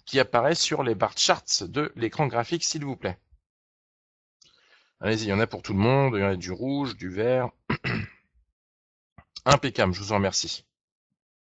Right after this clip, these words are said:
Voilà, très bien. Et enfin, donc ça on le verra plutôt en fin de webinaire, euh, c'est un assistant de paramétrage qui permettra, eh bien, de choisir les signaux qui seront détectés ou non,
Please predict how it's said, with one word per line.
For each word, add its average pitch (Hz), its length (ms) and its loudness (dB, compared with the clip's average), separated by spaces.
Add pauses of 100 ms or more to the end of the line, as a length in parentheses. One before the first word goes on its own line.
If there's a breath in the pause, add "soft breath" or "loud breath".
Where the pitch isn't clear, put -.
(720)
Voilà, 95 220 -2
très 113 200 -6
bien. 95 180 -2 (920 loud breath)
Et 214 220 8
enfin, 185 440 8
donc 127 160 4
ça - 140 2
on 143 60 6
le 120 40 2
verra 120 260 4
plutôt 131 320 -2
en 110 80 6
fin 190 260 4
de 160 60 4
webinaire, 123 720 4
euh, 110 280 6
c'est - 240 -2
un 143 140 4
assistant 165 500 6
de - 60 0
paramétrage 156 800 4
qui 135 120 -8
permettra, 156 640 2 (320 loud breath)
eh 117 100 0
bien, 160 180 6
de 139 100 2
choisir 160 460 4
les 139 100 2
signaux 156 460 4
qui 151 160 -4
seront 139 260 0
détectés 151 720 0
ou 139 140 4
non, 156 240 6